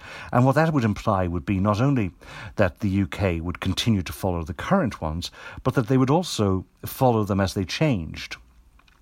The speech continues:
And now for Britain, for a number of reasons, this is unacceptable. One is that,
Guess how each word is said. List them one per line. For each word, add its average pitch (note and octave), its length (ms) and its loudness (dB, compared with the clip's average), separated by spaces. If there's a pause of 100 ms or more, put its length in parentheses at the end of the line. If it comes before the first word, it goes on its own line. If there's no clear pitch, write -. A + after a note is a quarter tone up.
(140)
And A2 100 2
now A2+ 100 4
for A2+ 140 -4
Britain, B2 380 0 (300)
for G#2+ 220 2
a G2 40 2
number A#2+ 300 4
of E2 140 -4
reasons, E2+ 340 -4
this E2+ 160 -4
is E2+ 100 -4
unacceptable. E2 640 -4
One A2 220 6
is F#2 200 -2
that, E2+ 220 -2